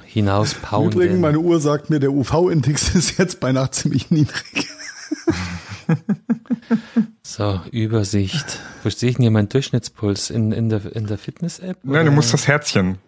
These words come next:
Speaker 3: äh, das Herz.
Speaker 1: Health.
Speaker 3: Ne? Und dann hast du Herzfrequenz, darunter hast du Ruheherzfrequenz und darunter hast
Speaker 1: Ich
Speaker 3: du
Speaker 1: hab
Speaker 3: die Frequenz beim Gehen.
Speaker 1: Durchschnittsherzfrequenz ist bei mir bei vierundsiebzig.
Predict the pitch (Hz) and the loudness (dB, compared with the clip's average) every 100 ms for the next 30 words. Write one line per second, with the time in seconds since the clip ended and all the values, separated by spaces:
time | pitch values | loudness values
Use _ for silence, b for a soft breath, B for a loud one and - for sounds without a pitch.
0 | - 101 104 101 - - 117 110 - - | -4 2 4 2 0 -2 0 -2 -4 -12
1 | - 110 98 - - - _ _ _ _ | -2 0 0 -4 -16 -20 _ _ _ _
2 | _ _ _ _ _ _ _ _ - 98 | _ _ _ _ _ _ _ _ -4 0
3 | 120 156 143 _ - 107 101 107 113 - | 0 -2 -6 _ -4 -2 0 2 0 2
4 | 101 117 - 170 156 165 165 160 110 107 | 0 0 0 -4 0 0 0 0 0 2
5 | 123 113 117 113 104 92 175 170 156 156 | 2 2 0 0 -2 0 2 4 2 0
6 | - 151 - 139 139 139 - _ _ _ | -4 -6 -2 0 0 -4 -12 _ _ _
7 | _ _ _ _ _ _ _ _ 113 104 | _ _ _ _ _ _ _ _ -4 -2
8 | 101 110 107 110 123 107 107 - 156 220 | -2 -2 0 0 0 -2 -4 4 4 4
9 | 220 120 98 98 113 90 - - 117 - | 2 2 2 0 0 -2 -10 -2 0 0
10 | - 123 - 113 123 160 143 139 - 127 | -4 -6 -4 -4 -2 -4 -6 -10 -4 -4
11 | 131 131 120 123 - 127 123 107 101 - | -2 -4 -4 -6 -4 -6 -4 -6 -8 -14
12 | - - | -18 -20